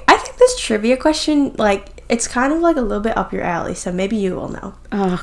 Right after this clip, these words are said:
Speaker 2: God. You know I won't,
Speaker 1: You're
Speaker 2: but
Speaker 1: on a
Speaker 2: hit
Speaker 1: s-,
Speaker 2: me.
Speaker 1: you're on a streak. You're on a streak.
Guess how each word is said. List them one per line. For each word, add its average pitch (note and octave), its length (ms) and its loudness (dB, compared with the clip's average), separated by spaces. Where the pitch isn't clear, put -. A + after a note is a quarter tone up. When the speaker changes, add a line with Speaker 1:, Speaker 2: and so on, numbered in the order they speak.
Speaker 2:
God. F3+ 340 2
You G#3 80 6
know A3 200 8
I G3+ 120 8
won't, F3 360 4
Speaker 1:
You're A#3 120 12
Speaker 2:
but A#3+ 80 12
Speaker 1:
on C#4 40 10
a D#4+ 40 10
Speaker 2:
hit - 100 8
Speaker 1:
s-, - 60 4
Speaker 2:
me. F#3 140 8
Speaker 1:
you're A#3+ 120 10
on D4+ 160 10
a G4 60 8
streak. A#3+ 680 4
You're G#3+ 160 2
on A3 160 4
a D4 80 6
streak. - 640 0